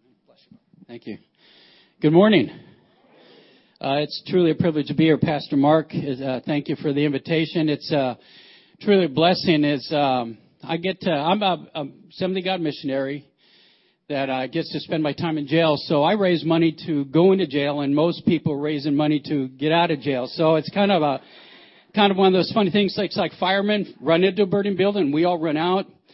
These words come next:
But, uh, I love being in jail. I really do. In fact, my wife says I belong there.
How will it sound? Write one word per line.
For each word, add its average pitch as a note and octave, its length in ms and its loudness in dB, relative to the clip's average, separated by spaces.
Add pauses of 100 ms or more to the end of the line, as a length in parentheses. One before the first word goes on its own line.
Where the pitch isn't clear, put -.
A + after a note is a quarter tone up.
(520)
But, D#3+ 140 -4
uh, D#3 200 -2
I E3 160 -2
love E3+ 240 -2
being F#3 180 4
in F3 140 0
jail. E3 380 -4 (120)
I D3 80 -8
really D#3+ 320 -4
do. D#3+ 320 0 (300)
In D#3 220 -8
fact, E3 260 -4
my E3+ 100 -2
wife F3 280 0
says F3 280 -6
I E3+ 120 -4
belong E3+ 340 -2
there. D3 320 -6